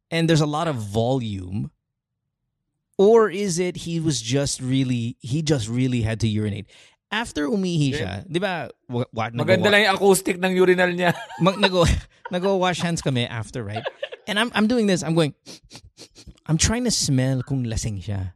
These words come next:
Speaker 1: Kasi di ba kung lasing ka, at ang dami mo
Speaker 2: Ah.
Speaker 1: ininom, siguro ang haba ng ihi mo, di ba? So, haba ng duration and volume. But he wasn't. He was not drunk. He was just, "Oh, hey, hey, okay, yeah, hey,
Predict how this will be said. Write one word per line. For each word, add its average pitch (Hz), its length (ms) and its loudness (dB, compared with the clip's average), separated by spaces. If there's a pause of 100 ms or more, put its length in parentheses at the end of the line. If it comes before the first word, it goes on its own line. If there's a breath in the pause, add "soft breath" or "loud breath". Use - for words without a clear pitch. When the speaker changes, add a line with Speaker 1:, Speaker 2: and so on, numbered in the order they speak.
(120)
Speaker 1:
Kasi 240 160 0
di 262 80 -4
ba 233 80 -4
kung 233 240 0
lasing 170 320 0
ka, 101 320 -8 (320)
at 139 60 -10 (100)
ang 156 80 -4
dami 160 240 0
mo 160 160 0
Speaker 2:
Ah. 147 80 -4
Speaker 1:
ininom, 117 400 -2
siguro 247 240 -6
ang 190 180 -10
haba 139 300 -2
ng 135 240 2
ihi 113 320 0
mo, 110 240 2
di 95 80 -6
ba? - 160 -6
So, 90 400 -8
haba 147 400 -2
ng 143 160 2
duration 127 720 0 (240)
and 127 160 -4
volume. 104 640 -8 (720)
But 208 80 4
he 247 160 0
wasn't. 240 480 0
He 190 80 0
was 240 400 -4 (240)
not 202 260 0
drunk. 196 380 -6
He 220 80 -2
was 233 100 -6
just, - 220 -10 (240)
"Oh, 285 160 -4
hey, 294 320 -8
hey, 277 160 -8 (180)
okay, 277 300 -6
yeah, 262 160 -4 (160)
hey, 285 160 -2